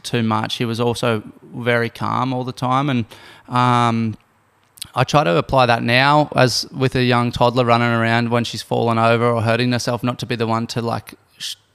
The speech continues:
sort of be like, "Ah," you know, like, and jump towards, "Oh, she's hurt herself." I, I let her make her reaction. Um, and then as that grows, that will turn into, you know, different things that hurt her feelings,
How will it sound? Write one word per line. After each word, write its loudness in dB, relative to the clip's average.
sort -8
of -8
be -4
like, -6
"Ah," 0
you -10
know, -2
like, 0
and -2
jump 2
towards, -4
"Oh, -2
she's -10
hurt 0
herself." -4
I, -4
I 4
let 0
her -2
make -4
her -2
reaction. -6
Um, 0
and -2
then -2
as -2
that -4
grows, 2
that -2
will -6
turn -2
into, -4
you -4
know, 0
different -4
things -6
that -4
hurt 0
her 0
feelings, -4